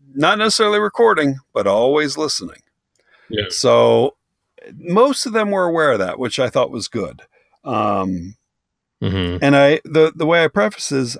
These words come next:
Speaker 1: I, I said, "I don't think Amazon's actually recording everything that Alexa hears."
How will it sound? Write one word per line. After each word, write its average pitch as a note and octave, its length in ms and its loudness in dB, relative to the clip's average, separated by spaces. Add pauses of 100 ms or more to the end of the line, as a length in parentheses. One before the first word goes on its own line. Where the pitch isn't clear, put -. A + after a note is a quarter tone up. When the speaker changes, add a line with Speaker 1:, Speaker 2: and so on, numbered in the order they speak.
(100)
Speaker 1:
I, D3+ 280 0
I D3 40 -4
said, E3+ 260 -6
"I A3+ 160 0
don't A#3+ 280 0
think - 520 -4 (1200)
Amazon's C3+ 520 0
actually A#2+ 340 0
recording G2 560 -2
everything F#2+ 680 -2 (320)
that G2+ 180 0
Alexa F#2+ 440 -2
hears." - 460 -12